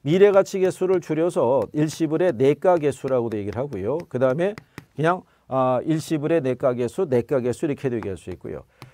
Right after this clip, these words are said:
그다음에 이제 연금의, 예, 미래 가치 개수 있죠. 예, 그다음에 이제 감책인 개수.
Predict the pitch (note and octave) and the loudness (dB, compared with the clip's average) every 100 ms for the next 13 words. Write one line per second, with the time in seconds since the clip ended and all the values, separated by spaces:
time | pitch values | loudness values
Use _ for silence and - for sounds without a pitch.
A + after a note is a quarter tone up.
0 | - - F#3 G#3 B3+ D#3+ D3+ C3 D3 E3 | -6 2 4 4 2 2 2 4 2 2
1 | G#3+ F#3 A#2+ A#2 - A#2+ B2+ A#2+ A2 D#3 | 0 0 -2 -4 -8 -2 0 0 0 4
2 | E3+ D#3+ C#3+ - C3 A#2+ - B2 G2+ C3 | 4 4 0 -6 -6 -6 -4 -8 -6 -4
3 | F3+ G3+ - _ _ - _ _ - - | -4 -8 -20 _ _ -20 _ _ -20 -20
4 | _ _ _ - _ - - _ - _ | _ _ _ -20 _ -20 -20 _ -20 _
5 | - - - _ - _ _ - _ - | -20 -20 -20 _ -20 _ _ -20 _ -4
6 | C#3 C3 C3+ D#3 E3 F#3 A#3 C#3 B2 - | 0 0 2 4 4 4 0 0 -2 -2
7 | C#3 D3+ - D3 C3 A#2+ G#2 - D#2 | -2 -2 -6 -4 -4 -4 -6 -10 -18